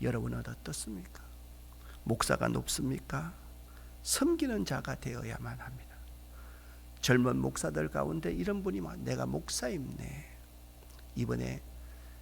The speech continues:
어, 장례식을 하면서 그런 말을 했습니다. 우리 여러분, 여러분이 혹시 죽거들랑 장로 누구, 목사 전규택 이렇게 위패 그 부분에 적지 마십시오.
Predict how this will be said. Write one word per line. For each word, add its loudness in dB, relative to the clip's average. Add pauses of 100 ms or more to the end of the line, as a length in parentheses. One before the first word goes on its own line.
(260)
어, -8 (120)
장례식을 2
하면서 -2 (120)
그런 -2
말을 -2
했습니다. -8
우리 4
여러분, 2 (1160)
여러분이 12
혹시 2
죽거들랑 2 (640)
장로 4
누구, -2 (520)
목사 4
전규택 -2
이렇게 0 (640)
위패 4 (440)
그 2
부분에 2
적지 -4
마십시오. -6